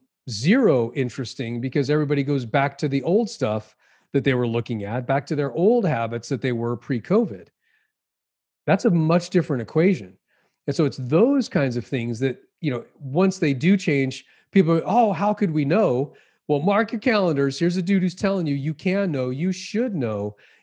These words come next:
and you should be planning for it." Because if you plan for, like, a big shock, like, if your, if your traffic drops by ninety, ninety-five, ninety-eight percent, and what that does for your business, and then you have contingency plans. Well, if it drops by five percent, then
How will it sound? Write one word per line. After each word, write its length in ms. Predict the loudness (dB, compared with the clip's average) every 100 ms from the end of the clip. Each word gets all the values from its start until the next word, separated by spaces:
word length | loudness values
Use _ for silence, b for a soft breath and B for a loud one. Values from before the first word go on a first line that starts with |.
| -4
and 120 | 0
you 80 | 0
should 220 | 2 0
be 100 | -2
planning 540 | -6 -4 0 2 2
for 220 | 0 -4 -6
it." 80 |
Because 200 | -2 0
if 140 | 0 -2
you 80 | -4
plan 380 | -2 -2 0
for, 100 | 0
like, 160 | 0 0
a 60 | 0
big 200 | 0 0
shock, 380 | -2 -4 -6 -8
like, 100 | -6
if 120 | -2
your, 220 | -2 -2 b b -4
if 120 | -2
your 80 | 2
traffic 340 | 2 2 0
drops 320 | -2 -2 -2
by 160 | -4 -4
ninety, 400 | 0 0 0 -2
ninety-five, 640 | -2 -2 -2 -2 -2 -2
ninety-eight 500 | -4 -4 -2 0 -2 -4
percent, 520 | -4 0 2 0 -6 b b b _ _
and 180 | -2 2
what 180 | 2 4
that 200 | 0 2
does 200 | 0 0
for 140 | -2
your 140 | -4 0
business, 480 | 0 0 -2 -4
and 100 | -4
then 120 | -2 0
you 80 | 0
have 100 | -2
contingency 560 | -2 2 4 2 -2
plans. 480 | -6 -4 -4 -4 -8 b b b
Well, 220 | 2 4 4
if 140 | 4
it 80 | 0
drops 220 | 0 0
by 140 | -2
five 320 | -2 0 -2 -2
percent, 420 | -6 -2 -4 -2
then 360 | 0 0 -2